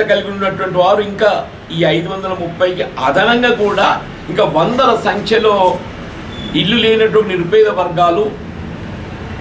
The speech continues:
అది నూకపల్లి డబుల్ బెడ్‌రూమ్ హౌసింగ్ స్కీమా ఎక్కడా కానీ వాళ్ళకు నివాసిత యోగ్యమైనటువంటి ఇల్లు కేటాయింపు చేయాలని చెప్పిన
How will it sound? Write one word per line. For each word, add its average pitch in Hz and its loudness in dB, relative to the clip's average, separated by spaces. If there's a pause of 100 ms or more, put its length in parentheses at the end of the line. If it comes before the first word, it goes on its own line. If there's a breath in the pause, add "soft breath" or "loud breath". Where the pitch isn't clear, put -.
(1700)
అది 165 2
నూకపల్లి 190 2
డబుల్ 170 2
బెడ్‌రూమ్ 185 2 (140)
హౌసింగ్ 165 2
స్కీమా 165 2 (120)
ఎక్కడా 170 4 (120)
కానీ 175 2 (500 loud breath)
వాళ్ళకు 240 4 (1500)
నివాసిత 208 2 (240)
యోగ్యమైనటువంటి 202 2
ఇల్లు 208 -2 (600)
కేటాయింపు 226 2
చేయాలని 185 2
చెప్పిన 170 0